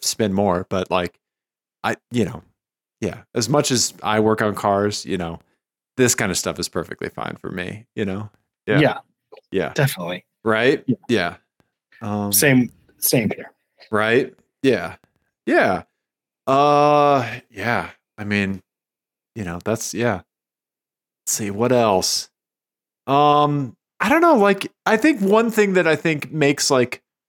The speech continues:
Speaker 1: a lot of stuff nicer is just, like, taking a little bit of extra time to, like, make your garage space, like, just a little bit,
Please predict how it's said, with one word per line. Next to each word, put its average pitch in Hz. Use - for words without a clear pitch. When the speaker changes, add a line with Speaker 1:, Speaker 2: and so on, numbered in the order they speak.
Speaker 1:
a 135
lot 127
of 123
stuff -
nicer 117
is 117
just, -
like, 123
taking 131
a 120
little 107
bit 104
of 98
extra 104
time 101
to, 98
like, 92
make 101
your 98
garage 90
space, -
like, 95
just -
a 104
little 101
bit, 98